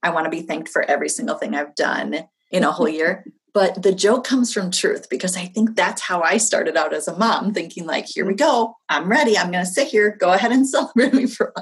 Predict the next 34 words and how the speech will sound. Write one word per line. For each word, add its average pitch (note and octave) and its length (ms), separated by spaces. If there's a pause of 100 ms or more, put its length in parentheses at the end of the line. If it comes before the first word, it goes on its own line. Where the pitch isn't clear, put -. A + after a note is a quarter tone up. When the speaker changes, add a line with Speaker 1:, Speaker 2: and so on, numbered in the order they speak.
Speaker 1:
every F3 240
single G#3 380
thing." F#3+ 260 (800)
And G#3 100
the G#3+ 60
truth E4+ 260 (140)
of - 80
it G3+ 80
is, F#3 300
I F#3+ 240
also F3+ 680 (120)
love D#3+ 640
to F3+ 100
celebrate D#3 800 (180)
other D3 220
people, - 560 (100)
but A3+ 140
it's A3+ 100
a A3 60
tricky C4 260
thing A3+ 160
to G3 80
do, A#3 200
to G3 60
make F3+ 260
a D#3+ 80
day E3 340
about C#3+ 480
me, C4 360
but G#3 160
also D#3+ 380
about D3 380
you. C4 180
So - 160